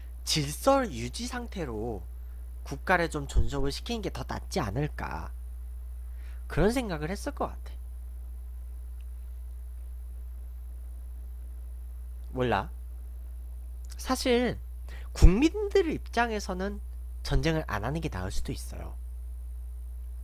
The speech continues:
다만 그 과정에서 너무 지나친 갑질이 온 거야, 당나라가. 그게 문제라는 거죠. 거기서 이제 문제가 터진 거야. 좀 만약에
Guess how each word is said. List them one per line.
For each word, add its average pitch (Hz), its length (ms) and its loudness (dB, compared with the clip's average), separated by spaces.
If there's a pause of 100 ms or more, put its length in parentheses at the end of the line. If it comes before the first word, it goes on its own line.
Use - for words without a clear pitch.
(1400)
다만 139 360 6 (1300)
그 208 160 8
과정에서 127 720 4 (560)
너무 220 360 10
지나친 185 580 2
갑질이 - 400 0
온 95 180 0
거야, 117 180 -2
당나라가. - 580 -8 (1700)
그게 151 300 8
문제라는 120 540 0
거죠. - 220 -8 (760)
거기서 196 380 6
이제 120 160 2
문제가 98 360 -4
터진 240 260 -4
거야. - 180 -6 (1160)
좀 277 220 2
만약에 160 680 0